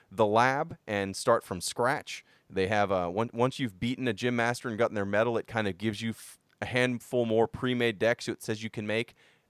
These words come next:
assuming you have those cards in your collection. So it means the only way to really guarantee you're gonna be able to make all the decks you wanna make, uh,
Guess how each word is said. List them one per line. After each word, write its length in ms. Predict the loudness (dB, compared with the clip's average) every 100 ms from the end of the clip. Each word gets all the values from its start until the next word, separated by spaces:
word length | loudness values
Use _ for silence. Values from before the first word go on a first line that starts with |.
| 4
assuming 640 | 6 6 2 -4 -2 -2 -4
you 100 | -2
have 260 | 0 0
those 180 | -2 -4
cards 300 | 2 2 2
in 60 | -4
your 100 | -6
collection. 480 | -2 -4 -4 -12 -14 _ -20 _
So 180 | 2 2
it 60 | 4
means 240 | 0 0
the 100 | 2
only 220 | 2 4
way 120 | 2
to 80 | 2
really 380 | 2 0 2 2
guarantee 460 | 2 0 0 -4 -4
you're 160 | -4
gonna 240 | -2 -2 0
be 160 | -2
able 160 | 0 -2
to 140 | -4
make 300 | -2 -2 0 4
all 180 | 4
the 80 | 4
decks 280 | 2 2 0
you 60 | 0
wanna 220 | 2 2
make, 360 | 0 -2 -4 _ -20 _ _ -12
uh, 260 | -10 -8